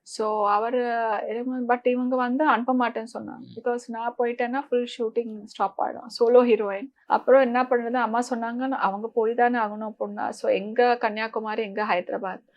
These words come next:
Speaker 1: அப்புறமா நான் டிக்கெட் எல்லாம் போட்டு ஹைதராபாத் அவங்க போனாங்க. எனக்காக ஒரு லேடி அசிஸ்டன்ட் வச்சுட்டு, அப்ப வந்து ஷோபா மேடம் இருந்தாங்க, சொன்னாங்க, "இந்த மாதிரி நான் போனாங்க, நீங்க பாத்துக்கோங்க, எங்க பொண்ணை உங்க கையில வைக்கிறேன்னு" சொல்லிட்டு,
Speaker 2: ஓகே.
Speaker 1: அந்த மாதிரி ஒரு சென்ட் ஆஃப் கொடுத்துட்டு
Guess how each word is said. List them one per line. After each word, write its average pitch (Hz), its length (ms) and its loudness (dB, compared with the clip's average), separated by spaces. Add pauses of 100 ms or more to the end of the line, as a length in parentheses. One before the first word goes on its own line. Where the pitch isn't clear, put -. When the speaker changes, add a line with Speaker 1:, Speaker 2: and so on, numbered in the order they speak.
(260)
Speaker 1:
அப்புறமா 320 400 -8
நான் 254 280 -8
டிக்கெட் 247 340 -2
எல்லாம் 233 320 -2
போட்டு 277 460 -4 (180)
ஹைதராபாத் 220 440 -6
அவங்க 202 260 -14
போனாங்க. 208 400 -6
எனக்காக 233 400 -2
ஒரு 226 140 -4
லேடி 208 380 -2
அசிஸ்டன்ட் 196 480 -6
வச்சுட்டு, 202 500 -8 (440)
அப்ப 214 260 -2
வந்து 208 320 -2
ஷோபா 220 220 2
மேடம் 202 360 0
இருந்தாங்க, 196 200 -10 (180)
சொன்னாங்க, 196 280 -8
"இந்த 190 140 -12
மாதிரி 202 260 -8
நான் 196 280 -10
போனாங்க, 196 680 -8
நீங்க 190 260 -16
பாத்துக்கோங்க, 196 680 -6
எங்க 185 220 -12
பொண்ணை 196 260 -8
உங்க 185 220 -10
கையில 180 260 -2
வைக்கிறேன்னு" 208 420 -2
சொல்லிட்டு, 247 440 4
Speaker 2:
ஓகே. - 420 -10
Speaker 1:
அந்த 208 260 4
மாதிரி 208 380 6
ஒரு 214 220 0
சென்ட் 190 220 0
ஆஃப் 202 220 0
கொடுத்துட்டு - 280 -6